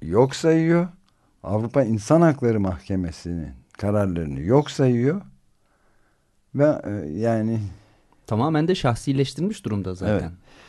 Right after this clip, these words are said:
Speaker 2: "Benim polisim, benim bilmem ne
Speaker 1: Ben,
Speaker 2: falan."
Speaker 1: ben terör örgütleriyle beraber görüntüleri var diyor. Yani terör örgütü ilan ediyor bazı, e, insanları,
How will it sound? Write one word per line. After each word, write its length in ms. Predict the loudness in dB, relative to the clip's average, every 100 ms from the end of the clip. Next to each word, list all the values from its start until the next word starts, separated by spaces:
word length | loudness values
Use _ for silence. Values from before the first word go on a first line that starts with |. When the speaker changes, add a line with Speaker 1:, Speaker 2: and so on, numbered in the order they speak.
| -20 -4
Speaker 2:
"Benim 320 | 2 4 4
polisim, 520 | 2 0 0 0 0
benim 300 | -2 -4 -2
bilmem 340 | -2 -2 -2 0
ne 200 | 2 6
Speaker 1:
Ben, 380 | 6 6 2
Speaker 2:
falan." 100 | 2
Speaker 1:
ben 200 | 6 6
terör 300 | 6 6 6
örgütleriyle 800 | 6 6 2 -2 2 4 4 4
beraber 440 | 6 6 6 4 2
görüntüleri 760 | 6 6 6 2 6 6 8
var 320 | 6 4 2 -4
diyor. 160 | -8 -10 -20 _ -20 _ -10
Yani 300 | -6 -4 -6 -10 -20 _ -20 _ -20 -14
terör 320 | -2 6 8
örgütü 420 | 8 6 0 0
ilan 360 | 2 4 4 4
ediyor 440 | 0 -2 -4 -2
bazı, 480 | -2 -2 -4 -8 -10 -16 -20
e, 60 | -16 -16 -16 -18 _ _ _ _ _ -20 -20 _ _ -18 -2
insanları, 720 | 0 0 -2 -2 -2 -4 -6